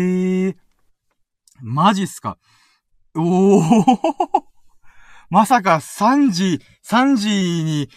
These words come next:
参加されるとは。え？朝起きるのが早いんですか？え？すごいっすね。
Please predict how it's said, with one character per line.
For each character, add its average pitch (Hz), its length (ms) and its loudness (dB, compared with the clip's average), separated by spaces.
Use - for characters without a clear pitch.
参 208 280 0
加 226 100 -2
さ 202 120 -4
れ 220 120 0
る 220 100 -2
と 165 80 -4
は。 127 160 -2
え？ 277 140 -4
朝 330 280 2
起 247 160 0
き 240 120 -2
る 208 60 0
の 165 120 0
が 127 60 -6
早 240 360 -2
い 262 220 0
ん 156 140 -12
で 131 120 -10
す - 80 -20
か？ 101 180 -12
え？ 214 640 -10
す 185 220 -8
ご 302 120 0
い 330 40 0
っ - 20 -2
す - 160 -10
ね。 117 180 -8